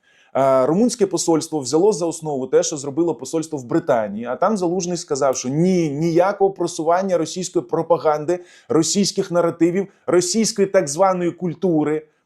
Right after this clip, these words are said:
Вони вийшли з жорсткою дипломатичною позицією, об'єднали світових лідерів, зробили протести в Лондоні, кажуть, так, треба робити по всьому світі.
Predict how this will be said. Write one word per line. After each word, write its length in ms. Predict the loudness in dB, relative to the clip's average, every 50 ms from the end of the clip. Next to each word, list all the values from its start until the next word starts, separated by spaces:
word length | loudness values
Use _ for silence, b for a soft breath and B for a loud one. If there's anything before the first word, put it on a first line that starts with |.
| b -2
Вони 180 | 2 2 4
вийшли 280 | 4 2 2 2 2 0
з 40 | 0
жорсткою 640 | 2 2 2 2 2 0 -4 -2 -2 0 0 0
дипломатичною 720 | -2 -2 -6 -6 -6 -6 -6 -4 -4 -4 -4 -4 -6 -8 -2
позицією, 560 | -2 -2 0 0 -2 -4 -4 -2 0 -2 0
об'єднали 380 | 0 -2 -2 0 0 0 0 0
світових 440 | -2 -4 -6 -6 -4 -4 -4 -4 -4
лідерів, 400 | -2 -2 0 0 0 -2 -4 -6 B B B B
зробили 440 | -2 0 0 2 2 2 2 2 0
протести 500 | 0 0 0 2 2 0 0 0 -2 -2
в 60 | 0
Лондоні, 560 | 2 4 4 4 4 0 -2 -6 -8 -10 -6
кажуть, 380 | -2 0 0 0 0 -4 -6 -2
так, 280 | 0 2 2 2 0 -2
треба 340 | 0 0 0 2 2 0
робити 360 | 0 0 0 0 0 0 -2 -4
по 120 | -4 -6
всьому 300 | -2 -2 -2 -2 -2 -4
світі. 380 | -6 -6 -8 -6 -6 -8 -10